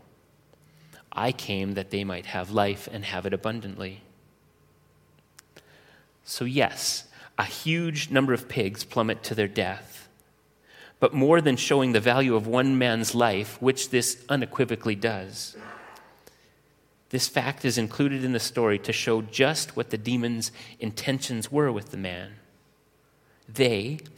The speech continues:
all of them, were intent on destroying the man. And by God's grace, they could not. But as soon as they were given a host that could not resist them,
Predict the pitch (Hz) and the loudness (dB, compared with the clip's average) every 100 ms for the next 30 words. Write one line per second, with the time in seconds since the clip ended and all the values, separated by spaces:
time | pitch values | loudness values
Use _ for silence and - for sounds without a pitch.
0 | - - - - 120 156 131 110 107 117 | -20 -20 -20 -4 4 8 8 6 4 4
1 | 120 123 127 127 113 - 120 117 - 131 | 2 0 0 0 0 0 -2 -2 -4 -2
2 | 135 127 101 95 92 92 - _ _ _ | -2 0 -2 -4 -6 -10 -18 _ _ _
3 | _ - - - - 113 113 123 117 117 | _ -20 -20 -20 -10 -2 0 2 0 -2
4 | - 123 117 143 - - 110 - 131 135 | 2 6 6 4 -4 -4 -6 -2 -2 0
5 | 110 92 - - - _ _ _ _ _ | -2 -4 -10 -14 -14 _ _ _ _ _
6 | _ _ _ _ _ - _ 117 117 - | _ _ _ _ _ -20 _ 0 2 4
7 | 170 143 120 123 113 120 120 107 135 139 | 4 4 4 2 2 -2 -2 -2 2 2
8 | 165 - - - - 113 107 - - _ | 2 -4 -12 -20 -10 -6 -6 -10 -20 _
9 | - 160 151 143 - 110 123 151 - - | 0 2 4 2 2 0 2 2 0 -2
10 | 95 98 | -8 -8